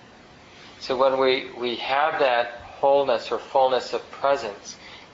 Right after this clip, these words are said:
all the other good qualities come. And then it's just a matter of balancing them all. You know, balancing the energetic qualities with the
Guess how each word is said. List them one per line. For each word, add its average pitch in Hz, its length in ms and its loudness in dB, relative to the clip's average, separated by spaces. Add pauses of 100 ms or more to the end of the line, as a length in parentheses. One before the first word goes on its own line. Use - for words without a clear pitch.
(100)
all 160 240 2
the 143 220 2
other 139 440 4 (560)
good 131 200 0
qualities 123 680 2
come. 160 320 2 (600)
And 127 160 -2
then 175 100 4
it's 202 160 -2
just - 200 -6
a 139 60 2
matter 127 440 4
of - 160 -4
balancing 123 580 0
them 101 140 -8
all. 92 180 -8 (800)
You 110 100 -14
know, 104 160 -8
balancing 113 500 0
the 110 120 -4
energetic 120 560 0
qualities 113 520 0
with 117 200 -6
the 110 180 0